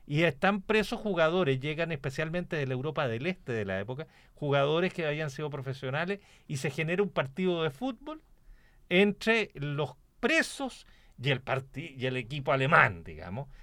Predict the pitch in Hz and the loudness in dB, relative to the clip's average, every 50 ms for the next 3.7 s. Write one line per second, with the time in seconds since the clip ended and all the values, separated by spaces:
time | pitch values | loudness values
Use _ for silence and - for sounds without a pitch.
0 | - _ - 135 131 - 131 - 147 147 143 147 151 139 135 135 131 135 - 135 | -14 _ -4 -4 -2 -2 -4 -2 0 4 4 4 4 2 0 -2 -2 -2 -2 -2
1 | 131 131 131 131 - 131 113 127 143 135 - - - - - - 143 139 135 170 | 0 0 -2 -2 -2 -4 -4 -4 -4 -10 -12 -18 -18 -16 -10 -6 -6 -4 -4 -2
2 | 156 160 160 160 156 151 156 160 156 139 165 139 131 131 120 117 113 107 107 107 | 0 0 0 0 0 -2 -2 -4 -4 -4 -4 -2 -2 -2 -2 -2 -2 -4 -4 -6
3 | 104 101 110 131 127 110 110 113 117 120 - 131 131 135 | -8 -6 -4 -4 -2 -2 -4 -6 -6 -6 -8 -8 -10 -10